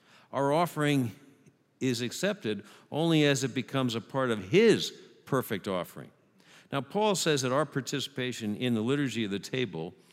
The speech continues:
which is the Eucharist, is an anamnesis, key word in the New Testament. It's typically badly translated in the English as memorial because it, that,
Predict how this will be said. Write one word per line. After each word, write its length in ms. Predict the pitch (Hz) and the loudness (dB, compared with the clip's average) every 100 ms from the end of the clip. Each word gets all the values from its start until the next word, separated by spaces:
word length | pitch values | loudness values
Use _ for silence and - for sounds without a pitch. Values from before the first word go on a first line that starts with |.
| _ _ - | _ _ -8
which 240 | 110 107 | -6 -4
is 160 | 104 82 | -6 -6
the 80 | 92 | -4
Eucharist, 560 | 110 139 90 73 - _ _ _ - - | -4 -4 -6 -12 -12 _ _ _ -20 -6
is 200 | 127 123 | -4 0
an 100 | 127 | 0
anamnesis, 840 | 127 151 143 135 147 - 67 - - - _ - | 2 2 4 6 4 2 -4 -10 -14 -20 _ -6
key 240 | - 202 | 0 2
word 260 | 147 143 131 | 4 4 4
in 60 | |
the 80 | 110 | 2
New 160 | 110 113 | 0 0
Testament. 500 | - 104 - 78 - _ _ _ _ _ _ _ _ _ - - - - | -2 -2 -4 -10 -12 _ _ _ _ _ _ _ _ _ -20 -20 -20 -10
It's 240 | 120 120 - | -4 -4 0
typically 600 | 190 180 165 143 131 113 | 0 2 0 2 2 2
badly 840 | - 98 - - 120 143 123 120 | -4 -14 -12 -6 -2 -2 -2 -2
translated 760 | - 123 120 104 104 101 98 90 | -2 -2 -2 -2 -4 -4 -4 -6
in 260 | 107 104 | -4 -2
the 80 | 98 | -2
English 500 | 110 110 87 87 - | -2 -2 -4 -6 -10
as 280 | 95 95 92 | -8 -6 -4
memorial 640 | 98 98 113 120 90 82 | -2 0 0 0 -2 -4
because 420 | 85 98 - 101 101 | -6 -10 -6 -6 -6
it, 140 | 90 - - - - | -8 -12 -20 -20 -6
that, 220 | 110 117 | -4 -4